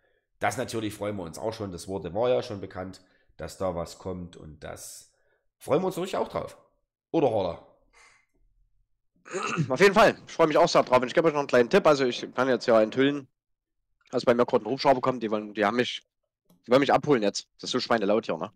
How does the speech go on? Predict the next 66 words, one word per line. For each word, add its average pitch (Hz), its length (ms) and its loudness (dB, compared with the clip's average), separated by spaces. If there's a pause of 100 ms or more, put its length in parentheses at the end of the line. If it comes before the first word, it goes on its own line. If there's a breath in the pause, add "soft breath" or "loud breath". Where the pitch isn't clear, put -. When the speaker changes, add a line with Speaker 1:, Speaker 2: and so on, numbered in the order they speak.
(400)
Speaker 2:
Weil 104 120 6
ich 110 80 2
das 107 200 -4
schon 113 140 -6
gefunden 101 260 -6
hab. 78 100 -4 (340 soft breath)
Wir 147 140 4
haben 175 100 4
schon, 185 180 2
ich 131 120 -2
hab 180 100 4
schon 165 100 -6
zwei 151 140 8
Kronen 160 240 4
gef-, - 240 -2
äh, 123 180 6
geformt 156 380 4
und 139 80 2
hab 131 100 2
das 143 140 -2
bei 127 120 4
diesem 120 240 -4
Orangenschleim 147 600 2
gemacht. 139 260 0
Also 120 200 2
ihr 117 80 4
könnt 123 160 0
einfach 117 200 0
diesen 107 220 -10
Kreis 123 300 4
ablaufen, 113 460 2
wo 98 60 -2
eben 95 160 -2
der 92 160 0
Wurm 123 160 2
lang 117 200 2
läuft. 113 320 4
Da 90 80 4
habt 95 160 0
ihr 98 40 2
ja 90 80 2
mehr 101 140 4
als 92 160 2
genug 98 220 -12
Schleim 98 300 0
und 85 100 -8
da 90 40 -4
kriegt - 240 -12
ihr 90 100 -2
sehr 90 200 0
wahrscheinlich 104 400 -4
die - 80 -20
Figur. 110 360 -2 (300 loud breath)
Wenn 127 120 2
ich 135 80 0
euch 143 80 4
aber 147 80 6
einen 139 80 2
kleinen 127 200 4
Tipp - 180 2
geben 143 200 0
darf, 135 320 2 (360)
würde 127 160 0
ich 127 100 -2
euch 120 120 2
empfehlen, 123 560 2